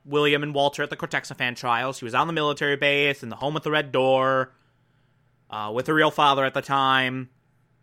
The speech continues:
because those were the good old days when there wasn't a stepfather being super abusive all the time. Uh,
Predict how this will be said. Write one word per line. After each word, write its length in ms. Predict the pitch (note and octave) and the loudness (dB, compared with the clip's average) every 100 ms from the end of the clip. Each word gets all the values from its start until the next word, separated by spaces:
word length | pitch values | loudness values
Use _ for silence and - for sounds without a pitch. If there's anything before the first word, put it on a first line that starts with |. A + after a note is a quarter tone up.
| _ _ _ _ _ | _ _ _ _ _
because 280 | - C#3 A#2+ | -8 -6 -2
those 260 | D3 C3+ | 0 0
were 140 | C3+ C#3 | 0 2
the 360 | C#3 C3+ B2+ B2 | 4 4 2 2
good 160 | D3 | 4
old 260 | C#3+ C3 A#2+ | 4 4 2
days 440 | C3+ C3+ C3 B2+ | 2 4 2 0
when 320 | B2 C3 B2+ B2+ _ _ _ | -2 -2 -4 -12 _ _ _
there 140 | C#3 | 0
wasn't 280 | C#3+ C#3 B2+ | 4 2 0
a 160 | B2 A#2+ - | -2 -4 -10
stepfather 840 | - C#3 - B2+ B2 B2+ A#2+ A#2 | -2 -2 2 4 4 4 0 -2
being 440 | - B2+ B2 A#2+ A#2 - | -2 0 0 -2 -10 -8
super 320 | D3+ C3 B2 | -8 -2 -2
abusive 380 | A#2 B2 C3+ B2 | 0 -4 -4 -4
all 140 | A#2+ | -4
the 60 | A#2 | -2
time. 460 | B2 A#2+ A#2+ A#2+ - _ _ _ _ _ _ _ _ _ _ _ _ _ _ _ _ _ | -2 0 -2 -6 -14 _ _ _ _ _ _ _ _ _ _ _ _ _ _ _ _ _
Uh, 440 | C3 A#2+ G#2+ G#2 | 4 4 4 0